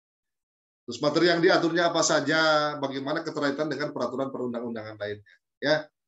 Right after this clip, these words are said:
Tadi ya, seperti halnya yang saya tadi katakan di awal, selain tadi, apa namanya, naskah inisiatifnya, draft raperdanya,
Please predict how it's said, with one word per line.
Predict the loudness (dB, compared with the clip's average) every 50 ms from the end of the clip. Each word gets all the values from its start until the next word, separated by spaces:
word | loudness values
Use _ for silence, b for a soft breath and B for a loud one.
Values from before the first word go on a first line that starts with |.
| _ _ _ _ _ _ _ _ _ _ _ _ _ _
Tadi | -4 -2 2 4 6 6
ya, | 6 4
seperti | 4 2 -2 -4 -4 -4 -2 -2
halnya | 0 0 0 0 0 -2 -2 -4 -4 -4 -4 -4 -4
yang | -6
saya | -6 -6
tadi | -6 -4 -4 -4 -4
katakan | -4 -6 -6 -8 -6 -4
di | -2 0
awal, | 2 2 4 4 4 2
selain | 2 0 -2 0 0 0 0 0
tadi, | -2 -2 -2 -2 -2 -4 -4 -8 _ _ _ _ _ _ _ _
apa | -4 -2 -2 0 0 0 0
namanya, | 0 -2 -2 -2 -2 -2 -2 -2 -2 -2 -2 -4
naskah | -2 0 0 0 0 -2 -2 -4 -4 -4 -4 -6
inisiatifnya, | -4 -4 -2 -2 -2 -2 -2 -2 -4 -4 -2 0 0 0 0 0 0 -2 -2 0 0 0 0 0 0 0 -2 -4
draft | -6 -4 -2 0 0 0 -2 -4 -10 _
raperdanya, | -4 -2 0 0 0 -2 -2 -2 -4 -4 -2 -2 -2 -2 -2 -4 -4 -4 -4 -4 -2 -2 -2 -2 -2 -4 -4 -4